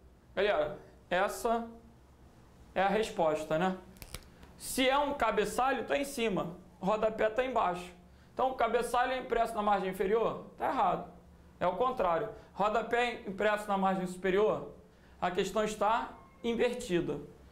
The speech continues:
Então, resposta aí, letra B. É incorreto o conceito da letra B. Vamos pra letra C.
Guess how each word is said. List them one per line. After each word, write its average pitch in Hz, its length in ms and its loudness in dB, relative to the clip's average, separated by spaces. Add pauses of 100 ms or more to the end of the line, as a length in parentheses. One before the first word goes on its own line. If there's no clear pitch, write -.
(360)
Então, 220 540 2 (160)
resposta 190 680 2
aí, 214 100 4
letra 269 640 2 (240)
B. 180 500 2 (380)
É 208 140 0
incorreto 233 1000 0 (600)
o 190 80 0
conceito 202 540 0
da 202 60 4
letra 196 280 2
B. 151 340 0 (1000)
Vamos 254 160 0
pra 262 100 2
letra 262 260 2
C. 175 440 0